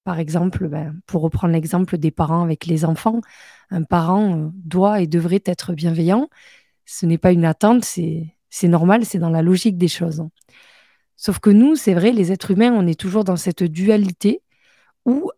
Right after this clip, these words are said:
euh, on a parfois du mal à dissocier les choses qui peuvent être naturelles et normales des choses qui sont un petit peu extrapolées par l'ego. Par exemple, notamment pour, euh,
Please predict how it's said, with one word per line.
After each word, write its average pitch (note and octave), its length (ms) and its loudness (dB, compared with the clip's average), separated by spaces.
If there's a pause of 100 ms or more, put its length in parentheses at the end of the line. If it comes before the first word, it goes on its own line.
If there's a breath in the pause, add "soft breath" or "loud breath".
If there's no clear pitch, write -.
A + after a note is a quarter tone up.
euh, E3+ 560 2 (300)
on F#3+ 100 -2
a F#3+ 80 2
parfois A#3+ 300 0
du G3 140 2
mal G#3+ 280 4 (640)
à F#3+ 120 2
dissocier A3 840 -2 (420)
les F#3+ 180 2
choses A#3 360 2
qui F3+ 160 -6
peuvent F#3 240 0
être F3 260 -4
naturelles F3+ 560 2
et E3+ 80 0
normales F3+ 640 2 (380 soft breath)
des F#3+ 200 0
choses A3+ 280 0
qui G3 100 -6
sont F#3 120 -2
un F3 60 0
petit E3+ 140 -8
peu A3+ 240 0
extrapolées G3 800 -4 (140)
par F#3+ 160 0
l'ego. D#3+ 300 -8 (760 soft breath)
Par E3+ 160 -6
exemple, G3 400 0
notamment F#3 460 0
pour, D#3+ 300 -6
euh, D3+ 80 -4